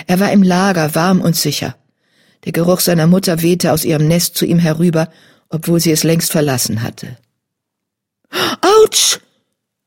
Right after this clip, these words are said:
rief er erschrocken, als seine Schwester Disteljunges mit einem Plumps auf ihm landete. „Pass doch auf! Endlich bist du wach!“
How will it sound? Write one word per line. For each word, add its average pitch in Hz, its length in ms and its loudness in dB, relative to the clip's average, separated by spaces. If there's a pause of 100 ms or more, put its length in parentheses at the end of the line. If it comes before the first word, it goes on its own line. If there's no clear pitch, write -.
(120)
rief 202 160 2
er 190 80 2
erschrocken, 175 480 0
als 165 160 -2
seine 180 180 2
Schwester 208 380 0
Disteljunges 190 720 2
mit 180 160 2
einem 170 260 0
Plumps 240 460 0
auf 185 240 -2
ihm 160 160 0
landete. 151 580 -2 (460)
„Pass 359 220 0
doch 370 260 2 (380)
auf! - 320 0 (960)
Endlich 466 460 2
bist 381 180 2
du 349 120 4
wach!“ - 360 0